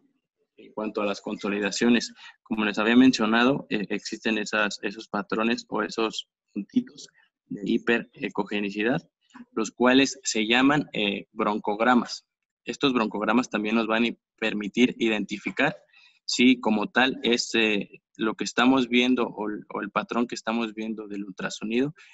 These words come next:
es una consolidación o también si podemos identificar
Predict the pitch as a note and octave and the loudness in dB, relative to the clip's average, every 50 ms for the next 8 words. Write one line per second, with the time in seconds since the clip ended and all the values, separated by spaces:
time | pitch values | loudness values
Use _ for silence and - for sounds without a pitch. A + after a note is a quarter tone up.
0 | _ _ - B2 A#2+ - - - - B2+ C3 C#3 C#3 C3+ A#2 A#2 A2+ A2+ - G#2 | _ _ -6 -6 -6 -6 -6 -2 2 4 4 4 4 2 0 0 0 -2 -2 -4
1 | G#2+ G#2+ G#2 G#2 G2+ - - C#3+ F3 F#3+ F#3+ - _ _ _ - - A2+ - - | -4 -2 -2 -2 -2 0 2 4 6 4 4 2 _ _ _ -6 -6 -4 -2 -2
2 | G#2 A2 A#2 B2 B2+ C3 - - - A2 G#2+ A2 A#2 A#2+ A#2 A#2 A2+ G2+ G2+ F#2+ | -2 2 2 4 2 2 0 -4 -4 -2 0 2 2 2 0 0 -2 -4 -4 -4
3 | G2 - - F#2+ - - A#2 C3 - | -6 -8 -12 -10 -4 -2 -2 -2 -2